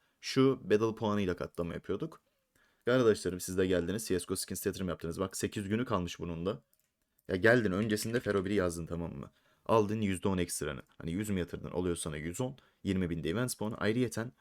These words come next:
diyelim yüz yatırdığın zaman buradan minimum Vogue ile Wildfire arasında bir şey alıyorsun. İşte bin yatırınca şunlardan kesin birini alıyorsun. Elli yatırınca falan filan buradan bakarsın. Ayrıyeten geldin Fero bir ile yatırım yaptığın zaman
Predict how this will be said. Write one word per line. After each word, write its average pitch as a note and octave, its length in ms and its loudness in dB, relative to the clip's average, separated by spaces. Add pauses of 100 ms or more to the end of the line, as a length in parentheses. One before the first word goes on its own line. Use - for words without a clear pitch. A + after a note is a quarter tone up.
(480)
diyelim G2+ 160 2
yüz G#2+ 160 0
yatırdığın G2 380 2
zaman F2+ 400 -2
buradan A2+ 320 2
minimum F2+ 420 2
Vogue F#2+ 320 4
ile G#2+ 300 0 (340)
Wildfire F#2+ 460 4
arasında D#2 340 -2
bir - 40 -8
şey G2+ 160 0
alıyorsun. F#2 260 -2
İşte F2 220 -4
bin G2 80 0
yatırınca E2+ 480 -2
şunlardan F#2 540 -2
kesin F#2 360 -4
birini F2 200 -2
alıyorsun. E2+ 500 -4 (1160)
Elli A#2+ 240 4
yatırınca G#2+ 400 4
falan G#2+ 340 4
filan A#2 260 0
buradan A2+ 320 -2
bakarsın. A#2+ 460 -4
Ayrıyeten G2+ 420 0
geldin E2+ 320 -2
Fero F#2+ 260 0
bir F2 60 0
ile E2+ 80 0
yatırım G2 280 -2
yaptığın G2 280 -4
zaman F#2+ 360 -2